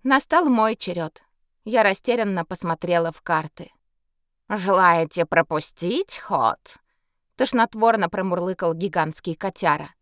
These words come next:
Я хотела ответить, но лишь беззвучно по рыбье открыла рот. В горле пересохло. Что ж,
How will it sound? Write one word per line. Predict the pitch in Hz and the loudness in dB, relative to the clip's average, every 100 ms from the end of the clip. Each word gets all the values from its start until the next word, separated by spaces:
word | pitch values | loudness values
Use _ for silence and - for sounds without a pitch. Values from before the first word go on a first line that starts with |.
| _ _ _ _ _ _ _ _ _ _ | _ _ _ _ _ _ _ _ _ _
Я | 226 302 | 0 2
хотела | 320 - 320 311 | 2 2 4 4
ответить, | 320 370 415 226 - 226 | 4 2 2 -2 -6 -4
но | 240 269 | -2 -2
лишь | 285 302 - | 0 -2 -4
беззвучно | 208 262 220 240 262 339 - 214 180 _ - | -6 -6 -6 -6 -2 -2 -2 -4 -4 _ -6
по | 262 | -4
рыбье | 269 202 190 196 | -4 -6 -6 -6
открыла | 175 - 208 190 196 | -6 -8 -8 -4 -2
рот. | 208 160 - _ _ _ - | -2 -4 -10 _ _ _ -12
В | 214 | -2
горле | 214 254 240 220 | 2 4 2 -2
пересохло. | - 226 233 - 226 - 165 160 _ _ _ _ _ _ - | -2 -4 -4 -4 -6 -6 -14 -16 _ _ _ _ _ _ -16
Что | - - 330 269 214 | -14 -6 2 2 2
ж, | - | -4